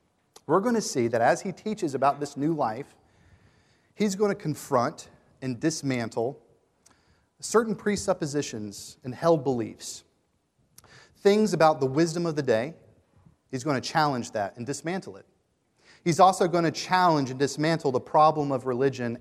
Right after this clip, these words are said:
and our understanding of what success is. And as he does that, we learn amazing, beautiful things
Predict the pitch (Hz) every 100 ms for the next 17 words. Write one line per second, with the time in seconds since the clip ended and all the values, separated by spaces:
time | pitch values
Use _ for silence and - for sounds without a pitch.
0 | - 190 214 208 190 156 170 175 170 170
1 | - - _ _ 151 156 151 - 139 127
2 | 123 117 107 127 123 - 110 - - 123
3 | - - 95 - - - _ _ _ _
4 | _ _ 123 127 143 175 196 - 208 208
5 | 240 240 147 104 85 _ _ _ _ _
6 | _ _ 165 214 185 156 147 143 _ 143
7 | 139 156 156 - - - - - 160 208
8 | 240 - 135 - 123 101 95 -